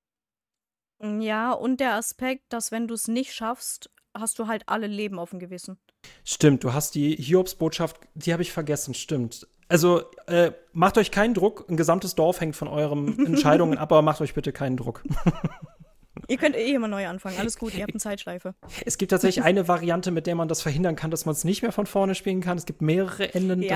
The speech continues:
Speaker 1: Ja.
Speaker 2: ist super lustig. Und ich hätte ihn, ich hab, ich hab eben gedacht, ich hab von Anfang an das allerbeste Ende freigespielt, aber ich dachte mir, okay, krass, da hätte man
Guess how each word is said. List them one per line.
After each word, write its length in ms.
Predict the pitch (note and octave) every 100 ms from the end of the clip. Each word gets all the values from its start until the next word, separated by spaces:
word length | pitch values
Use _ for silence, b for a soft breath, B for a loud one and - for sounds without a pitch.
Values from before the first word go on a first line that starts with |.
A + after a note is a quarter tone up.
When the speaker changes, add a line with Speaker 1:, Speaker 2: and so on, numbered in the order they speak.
| G3
Speaker 1:
Ja. 40 |
Speaker 2:
ist 120 | C4
super 480 | - C#3+ C3 G3+ G#3
lustig. 360 | F#3 F#3 - F3
Und 60 | D#3
ich 40 |
hätte 120 | E3+
ihn, 100 | E3+ -
ich 120 | B2+
hab, 120 | E3
ich 100 | D3
hab 120 | E3 -
eben 140 | E3
gedacht, 360 | E3+ D#3 - - B B B B _ -
ich 100 | C#3
hab 80 | -
von 100 | -
Anfang 360 | D3 F#3 F3+
an 100 | E3
das 120 | D#3+
allerbeste 500 | - D3+ C3+ E3 -
Ende 200 | C#3 C3
freigespielt, 500 | C3 B2 B2+ C#3 E3
aber 60 | C#3
ich 80 | C3
dachte 220 | D3 -
mir, 80 | -
okay, 320 | - F#3 A3+ F3
krass, 280 | - F#3
da 80 | -
hätte 200 | D3 F#3+
man 200 | F3 F3